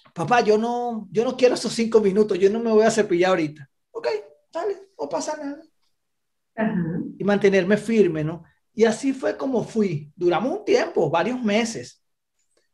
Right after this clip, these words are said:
Speaker 2: Sí.
Speaker 1: Hoy día, a veces lo hace, a veces no, depende de su estado de ánimo, etcétera, pero ya él sabe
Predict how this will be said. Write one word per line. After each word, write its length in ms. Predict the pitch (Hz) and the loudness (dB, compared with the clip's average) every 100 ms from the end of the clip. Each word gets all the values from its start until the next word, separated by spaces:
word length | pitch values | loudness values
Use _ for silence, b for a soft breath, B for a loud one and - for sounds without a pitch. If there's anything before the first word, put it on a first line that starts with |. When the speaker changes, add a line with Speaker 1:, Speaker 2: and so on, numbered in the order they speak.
| _ _ | _ _
Speaker 2:
Sí. 80 | - | -8
Speaker 1:
Hoy 240 | 175 180 196 | 0 4 4
día, 440 | 233 254 254 254 _ _ | 6 6 4 0 _ _
a 120 | 165 | -4
veces 340 | 175 202 269 247 | 0 0 0 0
lo 160 | 180 | 4
hace, 280 | 254 330 277 | 4 2 0
a 60 | 190 | 0
veces 380 | 226 233 196 143 | 0 0 -6 -2
no, 420 | 190 294 330 320 | 0 0 -2 -8
depende 400 | 226 175 190 202 | -10 -8 -6 -4
de 60 | 220 | -4
su 80 | 170 | -6
estado 320 | - 196 196 | -6 -2 0
de 80 | 185 | 2
ánimo, 340 | 254 254 226 | 0 0 -2
etcétera, 380 | 208 247 226 202 | 0 0 2 2
pero 160 | 196 180 | 0 -2
ya 360 | 160 214 240 | 2 2 4
él 180 | 254 247 | 4 4
sabe 640 | - - 240 190 170 - | 0 -2 2 4 2 0